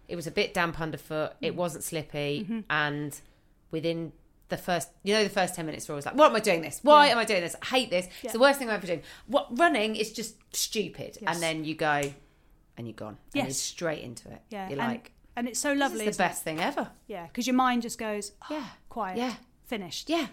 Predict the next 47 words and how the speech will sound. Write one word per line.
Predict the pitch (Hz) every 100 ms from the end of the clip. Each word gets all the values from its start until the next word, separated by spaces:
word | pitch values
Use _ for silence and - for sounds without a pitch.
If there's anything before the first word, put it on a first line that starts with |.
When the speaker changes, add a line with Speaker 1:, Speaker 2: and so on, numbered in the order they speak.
| -
Speaker 1:
All | - 302
I | 269
was | 262
cared | 247 214
about | 180 160
is | 165 - _ _ _ _
how | 190
far | 185 185
am | 170
I | 160
running | 156 151 151 147
and | 143
Speaker 2:
Mm-hmm. | 254 294 156
Speaker 1:
how | 156
quick | 170 -
am | 147
I |
running? | 135 131 131
Speaker 2:
Mm-hmm. | 240
Speaker 1:
And, | 262 220
and | 214
I | 208
literally | 208 214 - 185
was | 175 170
just, | - 180 - - - - - - - - - - - -
"Let's | 135
try | 185 165
and | 151
get | -
a |
bit | -
quicker. | - 202 - 247
Let's | 214 -
see | -
if, | 170 -
see | 170
if | 165
I |
can | 147
pick | 156 -
up |
my | 123
pace | 156 147
here." | - 151 - - - -
And | 202
just, | 214 220 - - _ -
Speaker 2:
Mm. | 175